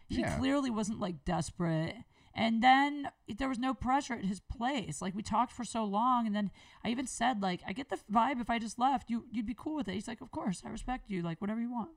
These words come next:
Speaker 2: Yeah.
Speaker 1: So then I fucked him.
Speaker 2: Yeah, that's a good idea.
Speaker 1: Yeah. So that's that. All right. Well, I'm glad we had this talk. Uh,
Speaker 2: Yeah.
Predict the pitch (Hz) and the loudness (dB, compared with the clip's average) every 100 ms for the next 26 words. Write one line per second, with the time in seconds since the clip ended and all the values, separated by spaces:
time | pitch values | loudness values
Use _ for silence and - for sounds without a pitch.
0 | 185 247 107 - _ _ - - 196 202 | -4 0 -2 -4 _ _ -20 -8 -4 -4
1 | 202 - 226 - 196 _ _ _ - 117 | -4 -10 -12 -16 -20 _ _ _ -8 -8
2 | 107 - 117 95 87 117 147 - - - | -8 -8 -6 -4 -4 -4 -8 -12 -18 -16
3 | - - - - _ - - - _ _ | -18 -18 -16 -18 _ -12 -10 -10 _ _
4 | _ _ - - - - _ _ _ - | _ _ -20 -20 -20 -20 _ _ _ -2
5 | 311 330 330 359 277 - - 269 302 277 | 4 4 6 8 8 6 -4 0 2 2
6 | 208 - 254 233 214 233 226 233 220 214 | 0 -2 0 2 0 0 0 0 0 -2
7 | 202 - 190 202 - - - 196 185 180 | -6 -2 -2 -2 -6 -10 0 2 4 2